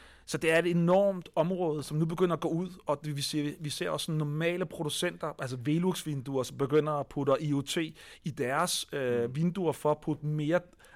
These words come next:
Speaker 1: altså værdi ind i det, og kunne give dem nogle ting, øh, vel sagtens ser vi det også. IKEA begynder at putte masser af produkter ud nu. Ja,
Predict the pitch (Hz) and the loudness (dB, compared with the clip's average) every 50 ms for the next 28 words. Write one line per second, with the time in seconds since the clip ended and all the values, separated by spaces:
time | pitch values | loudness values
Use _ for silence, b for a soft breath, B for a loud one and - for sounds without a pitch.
0 | B - 143 139 123 123 135 - - _ 196 202 196 170 156 156 151 147 143 143 | B -8 -6 -6 -2 -2 -4 -4 -2 _ 0 0 2 2 0 0 0 -2 0 2
1 | 165 151 135 - - - 143 139 - 147 156 165 165 143 143 127 - 156 151 127 | 2 2 2 0 -4 -4 -4 -4 -4 -6 -6 -4 -4 -4 -4 -4 -4 -4 -4 -4
2 | - 143 135 131 127 123 123 120 113 B B B B B B B B B - 208 | -4 -2 0 0 2 0 0 -2 -4 B B B B B B B B B -20 -14
3 | 202 175 147 151 143 - - 160 - - 180 - - 170 139 127 127 123 139 147 | -10 -2 -2 0 0 2 2 0 2 0 -4 0 0 -2 0 0 2 2 2 2
4 | 185 180 147 131 135 131 117 - - 147 151 175 - 151 139 156 143 143 - - | 2 0 0 0 -2 -6 -6 -2 -2 0 2 2 0 2 0 -2 -2 -2 -4 -4
5 | 127 120 123 139 147 156 - 175 - - 160 - 147 151 151 - 180 156 139 143 | -6 -4 -4 -2 -2 -2 -2 -4 -4 -4 -2 2 2 2 2 2 0 2 2 0
6 | 147 143 135 139 147 151 139 | -2 -2 -2 -2 0 0 0